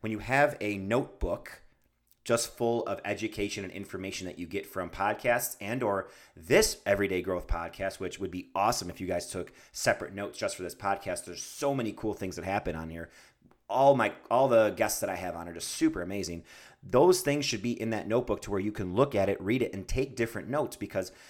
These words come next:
this thing called fitness and nutrition, there's no ceiling to it. It's always expanding. It's always contracting. It's always growing. It's always shrinking. It's always changing per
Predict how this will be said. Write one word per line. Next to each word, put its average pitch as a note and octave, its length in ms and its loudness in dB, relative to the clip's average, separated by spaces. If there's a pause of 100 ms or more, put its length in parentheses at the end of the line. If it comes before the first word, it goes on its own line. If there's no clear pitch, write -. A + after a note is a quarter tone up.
(140)
this A2+ 300 2
thing C3+ 320 2
called G#2+ 420 2
fitness A2 380 -4
and G2 100 -4
nutrition, G2+ 420 -6
there's G#2+ 220 -2
no C#3+ 480 0 (140)
ceiling A#2 640 -2
to D2 200 -10
it. C#2 120 -12
It's - 160 -14
always C3 340 2
expanding. G#2+ 760 -6 (180)
It's - 160 -4
always A#2+ 200 4
contracting. G#2+ 680 -4 (180)
It's - 220 -16
always B2+ 260 2
growing. A#2 460 0
It's G2 100 -6
always A2 260 2
shrinking. G2+ 420 -6
It's F#2 120 -12
always C3+ 300 -2
changing G2+ 460 -8
per A#2 440 2